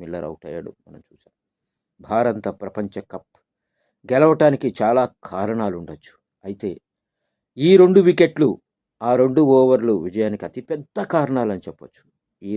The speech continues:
రెండు ఓవర్లు వేసింది హార్దిక్ పాండ్యా. ఇది మనం ప్రత్యేకించి చెప్పక్కర్లేదు, చూడాల్సిన అవసరం లేదు. మామూలుగా అయితే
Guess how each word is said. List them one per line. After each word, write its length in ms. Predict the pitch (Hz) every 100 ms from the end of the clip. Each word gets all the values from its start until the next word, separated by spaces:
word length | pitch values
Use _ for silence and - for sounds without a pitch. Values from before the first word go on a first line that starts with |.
| 101
రెండు 180 | 104 113 104
ఓవర్లు 340 | 98 98 98 90
వేసింది 460 | 90 92 101 92 - - _ _ _ _ _ _ _ _ _
హార్దిక్ 440 | 92 85 - - _
పాండ్యా. 360 | 82 78 - _ _ _ _ _ _ _ _ _ _ _ _ _ _
ఇది 140 | 98 120 117
మనం 120 | 117 -
ప్రత్యేకించి 540 | 104 120 113 101 107 90 - _ _ _
చెప్పక్కర్లేదు, 560 | 90 - 107 107 101 95 -
చూడాల్సిన 380 | - 82 73 69
అవసరం 220 | 69 -
లేదు. 140 | - _ _ _ _ _ _ _ _ _ _ _ -
మామూలుగా 500 | 120 143 156 143 135
అయితే 240 | 120 -